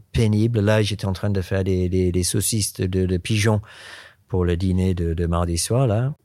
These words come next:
Très pénible, manque de technicité de, de ma part, mais avec une envie dingue de faire des saucisses depuis toujours. Et donc, je fais, je m'en fous que ça m'a pris du temps, je fais et j'ai envie de refaire.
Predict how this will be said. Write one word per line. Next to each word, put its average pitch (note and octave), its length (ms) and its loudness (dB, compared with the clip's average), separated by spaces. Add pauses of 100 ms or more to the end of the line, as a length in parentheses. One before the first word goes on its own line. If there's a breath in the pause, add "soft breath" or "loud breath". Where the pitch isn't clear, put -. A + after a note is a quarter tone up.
Très C#3+ 200 2
pénible, G2+ 720 2 (120)
manque A#2 360 2
de A2+ 80 0
technicité G#2+ 720 -2
de, F#2 320 2
de F2 100 -2
ma F2+ 160 0
part, A#2 440 -4 (100)
mais D#3+ 360 4 (600 soft breath)
avec A2 320 0
une A#2+ 80 4
envie A#2 580 4
dingue A#2 640 4
de F#2 220 0
faire G2 180 -2
des F#2+ 120 0
saucisses G#2+ 440 -2
depuis G#2+ 300 -6
toujours. A2+ 480 -2 (480 loud breath)
Et A2 80 2
donc, A#2 180 4 (180)
je - 200 4
fais, B2+ 320 2 (280)
je A#2 140 0
m'en A#2 140 4
fous A#2+ 180 0
que A2+ 140 -6
ça F2+ 160 0
m'a F2+ 100 2
pris F#2+ 220 -2
du F2+ 100 -2
temps, A2 260 -2 (440 loud breath)
je G#2 160 0
fais B2 360 -2 (320 soft breath)
et G#2 80 -2
j'ai G2+ 120 2
envie G2+ 180 2
de F#2 60 4
refaire. A#2 600 2